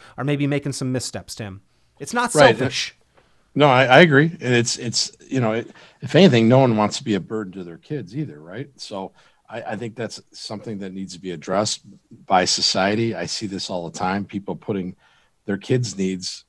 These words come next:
Speaker 2: way ahead of themselves, and then it, it hurts them in the end.
Speaker 1: What, what, what else do we need to do in the home stretch, Tim?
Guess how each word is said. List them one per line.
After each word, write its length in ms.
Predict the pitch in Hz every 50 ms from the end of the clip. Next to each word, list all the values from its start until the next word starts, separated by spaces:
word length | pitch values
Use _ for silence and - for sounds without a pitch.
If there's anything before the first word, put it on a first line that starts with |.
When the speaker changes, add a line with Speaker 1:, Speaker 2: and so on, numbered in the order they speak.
| _ _ _
Speaker 2:
way 280 | _ 95 104 113 120
ahead 200 | 113 98 101 101
of 120 | 95 92 87
themselves, 600 | 90 87 82 - - 107 113 113 98 90 90 82
and 160 | 87 82 85
then 300 | 85 85 82 82 - -
it, 220 | - 98 90 92 - -
it 120 | 104 -
hurts 280 | 85 107 98 - - -
them 200 | 101 101 104 98
in 100 | 87 82
the 140 | 82 85
end. 220 | 92 101 - 101 - _ _ - -
Speaker 1:
What, 600 | 131 151 - 214 214 226 226 214 208 196 - -
what, 240 | 262 202 220 - -
what 160 | 190 214 214
else 340 | 196 160 - - - - - -
do 160 | 147 135 135
we 100 | 139 143
need 160 | 143 139 135 117
to 60 | 117
do 160 | 117 131 123
in 80 | 117 110
the 60 | 107
home 200 | 113 120 110 107
stretch, 360 | - - - - - - -
Tim? 240 | - 123 107 113